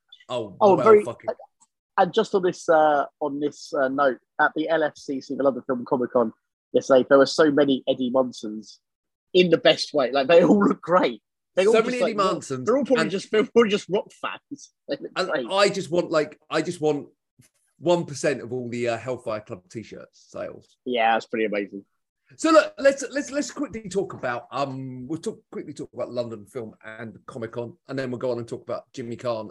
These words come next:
Speaker 1: and, uh,
Speaker 2: Yes.
Speaker 1: a bit about Tony Sirico. So, um, so yeah, it was a good event yesterday. It was some, there's some really cool people there. I think both you and I were, were, were both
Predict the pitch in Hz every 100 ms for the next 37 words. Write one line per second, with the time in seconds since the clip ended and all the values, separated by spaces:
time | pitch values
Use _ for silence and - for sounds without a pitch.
0 | - 107 107 90 113 110 107 127 117 -
1 | _ _ 127 123 143 120 - - 143 123
2 | 127 131 117 113 175 180 175 196 190 180
3 | - _ _ _ _ _ _ _ - 190
4 | 208 285 190 - 277 226 277 143 127 -
5 | 117 131 262 277 214 175 - _ _ 160
6 | 185 220 240 180 - - 196 175 180 175
7 | 170 170 143 - _ - 202 185 190 208
8 | 175 208 202 180 160 151 135 131 127 101
9 | - 147 113 151 147